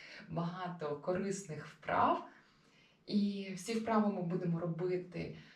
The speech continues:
по три або шість повторів, тому ви не заплутаєтеся.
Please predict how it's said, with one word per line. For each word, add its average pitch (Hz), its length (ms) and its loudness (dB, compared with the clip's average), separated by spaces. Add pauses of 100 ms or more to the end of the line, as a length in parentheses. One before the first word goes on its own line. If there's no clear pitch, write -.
(260)
по 170 120 -6
три 165 340 -6
або 156 180 -6
шість - 340 -8
повторів, 349 560 0
тому 190 240 -4
ви 175 120 -4
не 170 140 2
заплутаєтеся. 214 1040 -2